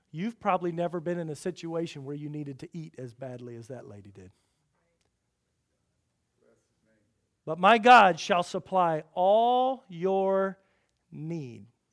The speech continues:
according to his riches in glory by Christ Jesus." I would tell you, most of us don't understand what it really means to be in need.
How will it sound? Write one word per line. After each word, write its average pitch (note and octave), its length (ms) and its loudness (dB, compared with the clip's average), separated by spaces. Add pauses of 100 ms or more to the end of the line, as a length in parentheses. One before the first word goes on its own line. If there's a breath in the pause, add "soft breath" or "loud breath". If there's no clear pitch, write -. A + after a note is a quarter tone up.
(1080)
according E3 440 -10
to D3+ 120 -14
his A#2+ 160 -12
riches C3+ 360 -12
in B2 120 -16
glory B2 280 -14
by A2+ 140 -16
Christ A2 360 -20
Jesus." A2+ 480 -20 (600)
I D#3+ 180 -2
would C4 200 -8
tell G3 220 0
you, F#3 140 -4
most F#3+ 420 -4
of G#3 160 -8
us F3 240 -2
don't E3+ 440 -8
understand F3 760 -8
what C#3 120 -10
it C3+ 100 -12
really D3 260 -8
means C#3+ 360 -14
to C3+ 120 -16
be B2 300 -16 (640)
in A#2+ 280 -16
need. F#2+ 380 -20